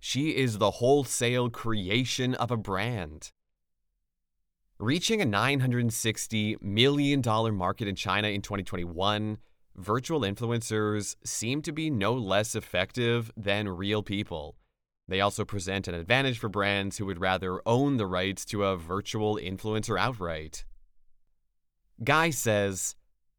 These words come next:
"A brand who wants to have one of these live streamers work with them will pay a basic service fee. The live streamer will take around a five to twenty-five percent commission off the total gross merchandise value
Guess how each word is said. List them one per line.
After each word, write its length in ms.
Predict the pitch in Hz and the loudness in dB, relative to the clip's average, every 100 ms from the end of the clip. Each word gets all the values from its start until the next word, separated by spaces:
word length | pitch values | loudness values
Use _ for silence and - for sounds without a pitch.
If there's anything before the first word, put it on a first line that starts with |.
| _ _ _ | _ _ _
"A 80 | 147 | -2
brand 360 | 127 143 220 226 | 2 2 2 -2
who 100 | 214 | 0
wants 240 | 143 147 | 0 0
to 100 | 120 | -2
have 220 | 107 117 | 2 2
one 140 | 104 110 | 2 0
of 80 | 104 | 0
these 280 | 110 101 | -2 -2
live 300 | 92 95 117 | 0 2 2
streamers 440 | 113 120 113 110 95 | -2 -4 -2 -2 -4
work 300 | 90 101 90 | -4 -4 -2
with 220 | 104 127 | -4 0
them 400 | 127 123 123 98 | 0 2 0 0
will 260 | 120 123 120 | 0 0 0
pay 220 | - 175 | 0 0
a 60 | |
basic 360 | 123 123 - 104 | 0 -2 -2 -4
service 400 | - 160 117 - | 0 0 0 -2
fee. 360 | 95 82 80 - _ _ _ - | -6 -8 -8 -16 _ _ _ -8
The 80 | 90 | 2
live 260 | 101 127 | 4 4
streamer 320 | 117 123 117 | 0 -2 0
will 100 | 107 | 0
take 260 | 104 104 101 | -2 -4 -2
around 400 | 92 101 113 101 | 0 0 0 0
a 140 | 101 | -2
five 440 | 95 - 110 127 120 | -2 -2 -2 -2 -4
to 220 | - 117 | -2 -2
twenty-five 680 | 113 - 110 143 123 120 120 | -2 -2 -2 -2 0 0 0
percent 360 | 110 113 107 | -4 -4 -4
commission 500 | - 90 117 - 90 | -4 -4 -2 -2 -2
off 200 | 92 95 | 0 -2
the 60 | 90 | -4
total 360 | - 101 95 92 | -4 -2 -2 -2
gross 340 | 98 98 - | -2 -2 -2
merchandise 520 | 104 120 131 120 117 | -4 -2 0 0 0
value 520 | 110 110 107 104 104 | 0 2 0 -2 -4